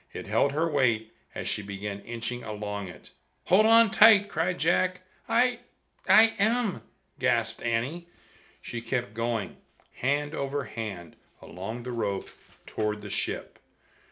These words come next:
When Annie got close to the ship, Jack reached out to help her.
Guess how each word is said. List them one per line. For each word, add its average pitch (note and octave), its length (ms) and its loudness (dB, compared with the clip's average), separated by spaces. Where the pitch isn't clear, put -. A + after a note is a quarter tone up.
When F#2+ 160 -6
Annie B2 360 -2
got A#2 240 2
close B2+ 320 -2
to E3 120 -4
the F3 120 0
ship, A#2 500 0
Jack A#2+ 420 0
reached A2+ 340 -4
out G#2+ 220 -2
to G#2 120 -6
help G2 280 -4
her. - 300 -14